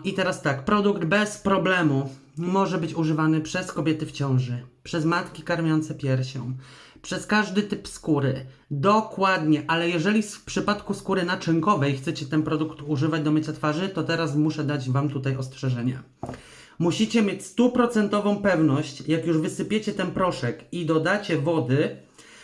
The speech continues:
że wszystko wam się rozpuściło. Wszystko, bo czasem jest tak, bo tutaj mamy jeszcze tą miętę i tak dalej, że jedna taka, jedno takie ziarenko może zostać nierozpuszczone.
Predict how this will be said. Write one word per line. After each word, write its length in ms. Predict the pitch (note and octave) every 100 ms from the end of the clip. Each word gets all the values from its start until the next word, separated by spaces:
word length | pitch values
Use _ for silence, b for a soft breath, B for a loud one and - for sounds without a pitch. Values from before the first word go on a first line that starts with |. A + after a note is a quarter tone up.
| B B
że 380 | C#3 F3 F3+ -
wszystko 600 | - - A#3+ A#3+ - A3
wam 160 | F#3 F3+
się 200 | - E3
rozpuściło. 920 | E3 - E3 C3 - C3 A#2+ - - _ _
Wszystko, 400 | - F3+ - -
bo 120 | C#3 D3+
czasem 340 | A#3 A#3+ G#3+
jest 220 | F3 -
tak, 360 | F3+ G3 - -
bo 60 | D#3+
tutaj 380 | E3 F3 F3 C3 B B B
mamy 260 | D#3 F#3 F3
jeszcze 220 | E3 D3+
tą 80 | D#3+
miętę 360 | E3 F3+ E3+
i 80 | D#3
tak 140 | D#3 D#3
dalej, 280 | F#3+ G3+
że 140 | D#3+ F3
jedna 440 | G3 G#3 G3 G3
taka, 380 | F#3+ F3+ F#3 E3+
jedno 280 | F3 G3 G3+
takie 260 | G3 - E3+
ziarenko 460 | E3+ F3 F#3+ G3
może 300 | F3 F3 D#3+
zostać 320 | D#3 F#3 F3+ E3+
nierozpuszczone. 800 | E3 D#3+ E3 E3 - C#3 A2+